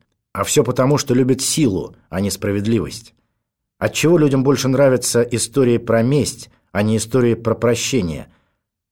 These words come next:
От того, что все обожают возмездие. Видеть, как бьют за дело и бьют сильно –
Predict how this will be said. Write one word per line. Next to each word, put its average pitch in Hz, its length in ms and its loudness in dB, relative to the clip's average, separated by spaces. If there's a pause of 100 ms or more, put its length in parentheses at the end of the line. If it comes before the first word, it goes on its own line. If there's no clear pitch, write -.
(120)
От - 140 -10
того, 117 180 2
что 117 160 -4
все 120 200 0
обожают 113 520 2
возмездие. 104 760 -2 (560)
Видеть, 120 380 -2
как 98 200 -4
бьют 110 260 0
за 107 160 0
дело 117 280 2
и 101 80 0
бьют 113 280 -2
сильно – 110 520 -2